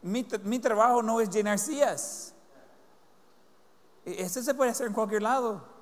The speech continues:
Vaya al banco, cada silla está ocupada y gente parada ahí esperando.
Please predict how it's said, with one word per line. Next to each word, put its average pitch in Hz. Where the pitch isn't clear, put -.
Vaya 196
al 233
banco, 233
cada 214
silla 233
está 214
ocupada 196
y 160
gente 185
parada 185
ahí 190
esperando. 165